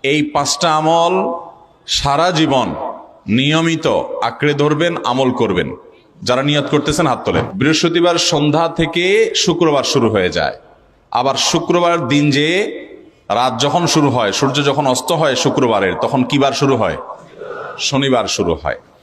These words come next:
অতএব আজকে বৃহস্পতিবার দিবাগত রাত চলছে, এর মানে এখন আমরা কোন দিনের মধ্যে আছি? শুক্রবারের মধ্যে আছি। সূর্য অস্ত যাওয়ার সঙ্গে সঙ্গে শুক্রবারের মধ্যে আছি।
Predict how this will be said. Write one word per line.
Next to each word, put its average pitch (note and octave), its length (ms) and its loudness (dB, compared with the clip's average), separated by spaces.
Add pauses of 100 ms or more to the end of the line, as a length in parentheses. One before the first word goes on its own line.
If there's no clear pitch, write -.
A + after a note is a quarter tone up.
(380)
অতএব F#3+ 360 2
আজকে B2+ 680 -2 (440)
বৃহস্পতিবার E3 640 2
দিবাগত C#3+ 380 2
রাত C3 380 0
চলছে, D#3+ 460 0
এর C3+ 260 0
মানে C#3+ 280 2
এখন D3 280 0
আমরা C#3 580 -2 (160)
কোন D3+ 180 2
দিনের C#3+ 220 2
মধ্যে C3+ 280 2
আছি? E2+ 360 -2 (1160)
শুক্রবারের G2 640 0
মধ্যে D#2 300 -4
আছি। - 360 -6 (1120)
সূর্য C3+ 360 0
অস্ত C#3+ 260 0
যাওয়ার C#3 240 2
সঙ্গে C#3+ 300 0
সঙ্গে E3 280 0
শুক্রবারের A2+ 540 2
মধ্যে G2 280 0
আছি। - 340 -4